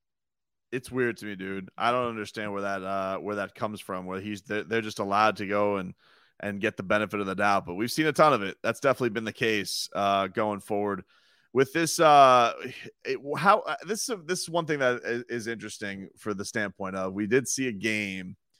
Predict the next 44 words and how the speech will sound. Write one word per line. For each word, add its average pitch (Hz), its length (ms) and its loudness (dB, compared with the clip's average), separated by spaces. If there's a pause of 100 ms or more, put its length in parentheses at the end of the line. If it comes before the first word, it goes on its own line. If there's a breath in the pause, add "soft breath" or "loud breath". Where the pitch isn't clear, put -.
(180)
this 104 140 -6
past 107 340 2
week 98 140 -4
where 101 80 -4
the 95 80 -6
Dolphins 101 380 0
defense 101 340 -12
played 104 680 -8 (560)
a 104 40 4
lot 120 340 6
of 95 60 -4
snaps. - 580 -8 (340)
So - 180 -4
how 143 240 6
important 143 400 -2
do 120 80 -8
you 117 80 -6
think 110 180 -6
it 107 100 -4
is 104 280 -2
that 101 240 -4
this 117 200 -4
be 113 160 -6
the 104 100 -6
game 104 360 -6
really 101 280 -4
where 101 160 -2
the 98 100 -6
running 104 320 -4
game 104 520 -4 (120)
breaks 104 480 -4
out 107 220 4
a 104 40 -4
little 98 220 -4
bit 92 320 -2
and 98 140 -8
controls 101 480 -4
the 101 100 -6
ball 101 280 0
a - 20 -4
little 92 140 -8
bit 80 120 -14
more? 90 240 -10
Because, 92 680 -6